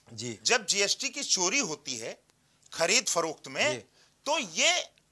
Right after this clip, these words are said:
Speaker 2: पता चल जाता है
Speaker 1: जी।
Speaker 2: डिपार्टमेंट को कि इसमें चोरी हो रही है।
Speaker 1: अच्छा।
Speaker 2: तो विभाग बाकायदा अपने यहाँ through proper channel
Speaker 1: जी।
Speaker 2: व्यापारी को नोटिस भेजता है
Speaker 1: जी।
Speaker 2: कि आपके यहाँ इस, इस तरीके की विसंगति पाई जा रही है,
Speaker 1: अच्छा।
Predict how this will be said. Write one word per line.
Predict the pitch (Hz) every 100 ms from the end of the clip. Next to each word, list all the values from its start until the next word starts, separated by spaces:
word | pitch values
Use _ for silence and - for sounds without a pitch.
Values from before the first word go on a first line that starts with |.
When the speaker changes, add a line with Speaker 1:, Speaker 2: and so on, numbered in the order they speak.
| _
Speaker 2:
पता | 220 208 302
चल | 277 233
जाता | 220 202 202
है | 170 160
Speaker 1:
जी। | 165
Speaker 2:
डिपार्टमेंट | 180 170 160 170
को | - 294
कि | 269
इसमें | 262 277
चोरी | 302 233 208
हो | 214 135
रही | 101 90
है। | 80 _
Speaker 1:
अच्छा। | 117 123
Speaker 2:
तो | 104 - 311 220
विभाग | 196 160 160 247 262
बाकायदा | 214 190 175 185 233
अपने | - 175 220 254
यहाँ | 214 180 190
through | 202 226
proper | 190 185 196
channel | - 143 180 135 - _ 107
Speaker 1:
जी। | 123 117 _ _ _ 120
Speaker 2:
व्यापारी | 180 202 208 254
को | 226
नोटिस | 185 160 214 185
भेजता | 208 - 247
है | 269 - 101
Speaker 1:
जी। | 117 113
Speaker 2:
कि | 220 233 -
आपके | 175 226 226 233
यहाँ | 214 226
इस, | 208 -
इस | 220 -
तरीके | 185 185 214
की | 208
विसंगति | 202 175 175 160 170 208
पाई | - 131
जा | 151 180
रही | 196 220
है, | 226
Speaker 1:
अच्छा। | - 131